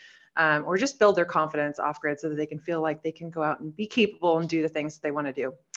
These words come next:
Um, I'm a military wife, so my husband's deployed. He's right now up in Sitka, Alaska. So I have the best of both worlds, kind of getting to spend my time between, you know, the beautiful Pacific Northwest down here in Oregon, and then also up, up there in Southeast Alaska. So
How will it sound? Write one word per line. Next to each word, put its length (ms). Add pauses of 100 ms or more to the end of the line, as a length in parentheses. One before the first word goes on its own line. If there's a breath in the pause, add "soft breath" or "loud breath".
(480 loud breath)
Um, 640 (220)
I'm 180
a 260
military 480
wife, 280
so 140
my 100
husband's 360
deployed. 360
He's 240
right 240
now 360
up 260
in 180
Sitka, 400
Alaska. 420
So 180
I 40
have 140
the 60
best 260
of 60
both 240
worlds, 300
kind 220
of 280
getting 220
to 80
spend 300
my 120
time 320
between, 460 (440 loud breath)
you 60
know, 120
the 80
beautiful 340
Pacific 380
Northwest 460
down 120
here 160
in 60
Oregon, 300
and 80
then 140
also 280
up, 120 (120)
up 160
there 180
in 100
Southeast 460
Alaska. 580
So 420